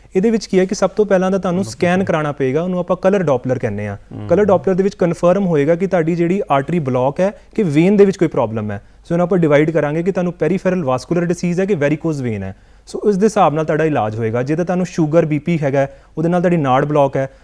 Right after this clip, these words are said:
Speaker 1: ਸੋ ਆਪਾਂ ਉਹਨਾਂ ਨੂੰ ਖੂਨ ਪਤਲਾ ਕਰਕੇ ਵੀ ਨਾੜ ਖੋਲ ਸਕਦੇ ਹਾਂ ਜਾਂ ਆਪਰੇਸ਼ਨ ਦੇ ਨਾਲ ਬਾਈਪਾਸ ਕਰਕੇ ਵੀ ਖੋਲ ਸਕਦੇ ਹਾਂ।
Speaker 2: ਹਾਂਜੀ।
Speaker 1: ਦੂਸਰਾ, ਅਗਰ ਤੁਹਾਡੇ ਵੇਨਸ ਦੇ ਵਿੱਚ ਦਿੱਕਤ ਹੈ,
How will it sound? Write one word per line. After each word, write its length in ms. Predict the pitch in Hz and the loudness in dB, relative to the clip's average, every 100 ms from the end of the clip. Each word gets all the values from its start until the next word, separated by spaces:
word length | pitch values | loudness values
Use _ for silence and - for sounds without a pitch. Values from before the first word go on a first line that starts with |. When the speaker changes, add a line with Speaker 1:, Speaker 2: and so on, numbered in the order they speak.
| _ | _
Speaker 1:
ਸੋ 120 | - | -2
ਆਪਾਂ 160 | 165 180 | 0 0
ਉਹਨਾਂ 120 | 185 | 0
ਨੂੰ 100 | 190 | -2
ਖੂਨ 260 | - 156 160 | -2 -2 0
ਪਤਲਾ 280 | 160 170 | -2 0
ਕਰਕੇ 280 | 165 156 170 | 0 -2 0
ਵੀ 80 | 180 | 0
ਨਾੜ 220 | 180 170 | 0 0
ਖੋਲ 200 | 170 165 | 0 -2
ਸਕਦੇ 320 | 175 170 170 | -2 -2 0
ਹਾਂ 80 | 185 - - 135 | -2 -6 -12 -2
ਜਾਂ 160 | 175 | 0
ਆਪਰੇਸ਼ਨ 460 | 214 190 160 - 160 | 0 2 0 2 -2
ਦੇ 60 | |
ਨਾਲ 220 | 156 156 170 | -2 -2 0
ਬਾਈਪਾਸ 380 | 131 123 135 | 0 0 -2
ਕਰਕੇ 220 | - 127 135 | -2 -2 -2
ਵੀ 100 | 147 | -4
ਖੋਲ 200 | 123 113 | -4 -4
ਸਕਦੇ 320 | 113 98 101 | -6 -6 -6
ਹਾਂ। 80 | 95 - - | -10 -16 -16
Speaker 2:
ਹਾਂਜੀ। 200 | 90 - 131 | -16 -6 -2
Speaker 1:
ਦੂਸਰਾ, 360 | 175 190 202 | 0 2 2
ਅਗਰ 140 | 196 202 | 2 2
ਤੁਹਾਡੇ 220 | 202 196 | 2 2
ਵੇਨਸ 400 | 143 131 156 208 | 0 0 2 2
ਦੇ 100 | 220 | 0
ਵਿੱਚ 120 | 214 | 0
ਦਿੱਕਤ 340 | 160 156 143 127 | -2 -2 -2 -2
ਹੈ, 160 | 113 | -4